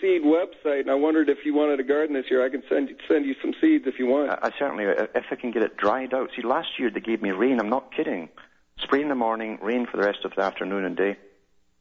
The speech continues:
Speaker 2: All, every single day, June and July, it, it had the same formula. Spray in the morning, rain, and, and the ground was so soaking, even the blueberries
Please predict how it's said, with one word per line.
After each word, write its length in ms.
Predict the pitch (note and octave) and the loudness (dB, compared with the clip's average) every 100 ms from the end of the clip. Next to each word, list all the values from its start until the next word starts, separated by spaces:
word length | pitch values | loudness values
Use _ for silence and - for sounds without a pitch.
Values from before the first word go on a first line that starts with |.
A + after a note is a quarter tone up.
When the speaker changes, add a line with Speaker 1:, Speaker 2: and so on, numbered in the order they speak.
| _ _ | _ _
Speaker 2:
All, 180 | C3 - | 0 2
every 240 | D#3+ D#3+ D3+ - | -2 -4 -6 -4
single 240 | C3 A2+ | -2 -2
day, 220 | G#2+ G#2+ | 0 0
June 220 | G2+ B2 | 0 0
and 120 | A2+ G#2 | 0 0
July, 500 | G2+ G#2 G2+ E2+ - | 0 0 -2 -4 -6
it, 240 | F#2+ - - | -8 -8 -10
it 140 | - | -10
had 160 | - F2 | -6 -8
the 80 | - | -6
same 180 | - A#2 - | -4 -4 0
formula. 340 | G#2+ G2+ D#2+ - | -2 -2 -6 -8
Spray 300 | - A#2 B2+ | -2 0 0
in 60 | |
the 40 | A#2 | -2
morning, 400 | G2 F#2+ F#2+ F#2 _ _ - | -2 -2 -4 -12 _ _ -4
rain, 320 | G2 G#2 F#2+ - _ - _ | -2 -2 -6 -12 _ -20 _
and, 200 | G2 F#2+ - | -4 -2 -2
and 100 | F#2+ | -4
the 60 | |
ground 320 | F2+ G#2+ B2+ | -2 -2 -2
was 120 | F#2+ - | -4 -8
so 120 | G2 F#2 - | -6 -4 -2
soaking, 380 | G#2+ G2 G2+ | -2 -4 -4
even 160 | A#2+ F#2+ | -4 -4
the 60 | E2 | -6
blueberries 640 | E2+ A2 C3 F2+ D#2+ | 0 2 2 0 -2